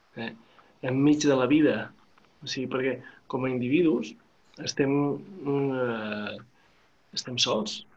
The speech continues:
O sigui, el que és l'ex-, la, l'experiència de vida és una experiència amb molta solitud, en, eh, en realitat. Eh? O sigui, perquè el fet de tenir un cos,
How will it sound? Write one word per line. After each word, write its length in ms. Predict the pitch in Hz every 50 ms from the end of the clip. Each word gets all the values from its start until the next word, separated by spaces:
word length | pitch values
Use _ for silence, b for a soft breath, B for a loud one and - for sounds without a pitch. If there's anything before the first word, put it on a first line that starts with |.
| _ - - - _ _ _ _ _ _ -
O 80 | 135
sigui, 320 | 123 - 131 123 123 123 117 120 B B B B B B B -
el 140 | 123 127 127
que 80 | 131 143
és 80 | 147 175
l'ex-, 200 | 170 143 147 127 131 147
la, 360 | 143 135 135 131 120 113 113 101 120
l'experiència 680 | 127 123 - - - - 127 135 143 147 143 190 185
de 80 | 165 131
vida 240 | 117 113 120 147 160 254 220 208 - - _ - 156
és 160 | 147 135 123 143
una 120 | 147 143
experiència 560 | 139 143 - - 135 127 131 127 127 - 165
amb 80 | 151 135
molta 240 | 135 131 131 - 123
solitud, 460 | - 120 113 113 110 - - - - - - _ _ _ _ _ _ _ _ _
en, 160 | 127 123 123 113 107
eh, 560 | 104 101 101 117 110 107 107 107 107 107 101 101 101 98 87 113
en 100 | 120 120 117
realitat. 560 | 123 117 107 107 107 - 110 107 104 - - - _ _ _ _ _ _ _ _ _ _ _ _ _ _ _ _ -
Eh? 80 | 139 156 - _ B B B B B B B B B B B B _ _ - _ _
O 80 | - 101
sigui, 220 | - - 131 127 131
perquè 320 | 135 123 123 156 143 127 B B B B B _ _ _ _ _ _ _ _ _ _ _ _ _ _ _ _ _ _ - 135
el 80 | -
fet 200 | - 170 160 165
de 80 | 180 180
tenir 220 | 185 180 170 165
un 180 | 156 156 147 147
cos, 360 | 147 156 147 143 143 - -